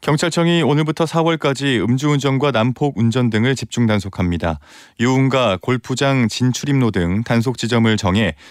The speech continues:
상시 음주 단속을 벌이고 개학철을 맞아 어린이 보호구역에서도 집중 단속에 나섭니다. 또 상습 음주운전자는 차량을 압수하고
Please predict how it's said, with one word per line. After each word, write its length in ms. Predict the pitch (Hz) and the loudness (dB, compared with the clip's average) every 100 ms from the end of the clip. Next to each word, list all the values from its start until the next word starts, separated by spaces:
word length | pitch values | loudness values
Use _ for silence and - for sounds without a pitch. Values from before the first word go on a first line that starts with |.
| - | -12
상시 360 | - 160 151 147 | -2 0 2 2
음주 260 | 123 131 | 2 0
단속을 340 | 135 123 120 120 | 0 0 0 0
벌이고 480 | 107 110 104 90 73 | 0 0 0 -2 -4
개학철을 480 | - 117 113 120 113 | -2 -2 0 0 0
맞아 280 | 101 98 82 - | 0 0 -4 -2
어린이 320 | 104 117 120 | 0 2 0
보호구역에서도 1040 | - 113 131 120 120 107 95 92 82 82 87 | 0 0 0 0 -2 0 -2 -4 -6 -8 -10
집중 480 | - - - 120 | -14 -10 -2 -2
단속에 380 | 110 95 90 95 | 0 -2 -4 -4
나섭니다. 560 | 92 80 82 80 82 71 - - - - - | -2 -2 -4 -4 -4 -8 -16 -20 -20 -20 -10
또 120 | - 131 | -2 0
상습 360 | 151 147 147 | 2 0 2
음주운전자는 880 | 110 127 139 127 127 120 120 143 123 | 2 2 2 2 2 2 2 0 0
차량을 360 | 160 156 151 | -2 0 0
압수하고 600 | 107 - 120 104 87 82 | -2 -2 -2 -2 -2 -6